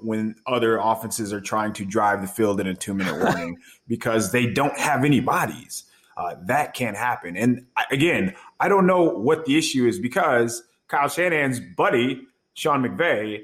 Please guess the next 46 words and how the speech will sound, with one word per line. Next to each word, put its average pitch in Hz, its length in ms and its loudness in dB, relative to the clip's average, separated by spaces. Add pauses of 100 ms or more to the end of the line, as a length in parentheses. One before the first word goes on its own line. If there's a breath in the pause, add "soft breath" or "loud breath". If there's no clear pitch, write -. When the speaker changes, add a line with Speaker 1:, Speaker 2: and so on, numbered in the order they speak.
(440)
Speaker 1:
and 113 120 -6
the 107 60 -4
Rams, 120 600 -2
since 123 220 -4
he's 185 240 -2
taken 98 260 -2
over, 95 460 -2
they've 190 200 0
been 196 200 2
one 175 100 4
of 170 60 2
the 151 80 4
least 139 320 2
injured 135 280 0
teams 131 280 0
in 123 80 -4
the 120 80 -2
N 113 60 -2
F - 120 -6
L, 131 180 -2
second 170 440 -4
least, 98 340 -6
actually. 107 380 -6
So 113 560 2 (480 loud breath)
give 156 180 2
your 202 160 4
homie 180 320 4
a 190 60 2
call, 104 600 2 (180 loud breath)
ask 143 340 0
him, 139 380 0 (120)
"What 185 300 0
the 107 140 2
heck 190 320 -2
are 147 100 2
you 185 180 2
doing 160 340 4
that 135 100 4
I'm 160 240 2
not?" 113 400 2 (400 soft breath)
and 127 480 2
learn 143 380 0
from 95 220 -8
him, 95 220 -8
because 87 440 -10
something 147 560 0